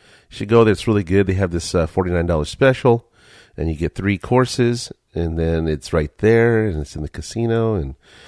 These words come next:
you know, yada, yada, yada." And then it went on, regaled me with the stories of, you know, the perfect, the perfect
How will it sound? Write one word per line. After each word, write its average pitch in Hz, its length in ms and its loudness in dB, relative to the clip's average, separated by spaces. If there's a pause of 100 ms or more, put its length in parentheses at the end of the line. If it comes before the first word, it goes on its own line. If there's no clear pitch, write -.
(220)
you 87 100 -2
know, 80 160 -2
yada, 85 260 0
yada, 85 240 0
yada." 87 200 0
And 90 60 0
then 90 140 -2
it 87 200 -8
went 104 300 0
on, 90 340 2 (200)
regaled 101 520 4
me 101 120 2
with 92 100 2
the 82 100 -2
stories 92 440 0
of, 80 240 -6 (1700)
you 85 100 -6
know, 76 160 -2
the 82 180 -4 (100)
perfect, - 520 -2 (160)
the 85 100 -8
perfect - 440 -6